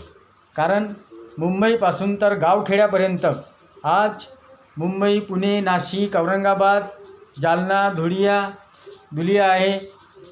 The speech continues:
जळगाव आहे, नागपूर आहे,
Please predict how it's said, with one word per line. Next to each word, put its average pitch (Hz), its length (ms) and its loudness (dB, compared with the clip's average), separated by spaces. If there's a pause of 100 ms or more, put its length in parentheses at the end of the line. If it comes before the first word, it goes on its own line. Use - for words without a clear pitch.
(920)
जळगाव 170 380 4
आहे, 190 360 4
नागपूर 185 420 -2
आहे, 185 300 2